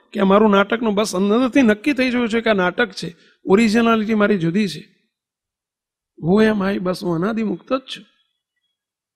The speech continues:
મહારાજે શબ્દ વાપર્યા છે, જેના તેના શબ્દો નથી, એને આશીર્વાદ એમનો છે.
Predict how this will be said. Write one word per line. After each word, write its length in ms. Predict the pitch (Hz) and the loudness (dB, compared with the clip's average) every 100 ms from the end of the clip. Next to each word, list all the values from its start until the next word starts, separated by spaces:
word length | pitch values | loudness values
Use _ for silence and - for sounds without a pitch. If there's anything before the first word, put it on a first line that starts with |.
| _ _ _ _ | _ _ _ _
મહારાજે 460 | 139 139 185 269 311 | -12 -4 0 2 0
શબ્દ 280 | - - 220 | -4 -4 -2
વાપર્યા 420 | 180 160 156 143 | -2 -4 -8 -8
છે, 140 | - | -10
જેના 280 | 156 165 202 | -6 -2 -2
તેના 220 | 214 233 | -2 -4
શબ્દો 320 | 214 202 196 | -4 -8 -4
નથી, 280 | 226 208 240 | -2 -2 -4
એને 220 | 254 175 160 _ _ _ | -6 -8 -10 _ _ _
આશીર્વાદ 440 | - - 196 233 208 | -10 -6 0 0 2
એમનો 320 | 190 220 269 | 2 2 0
છે. 180 | 214 | -2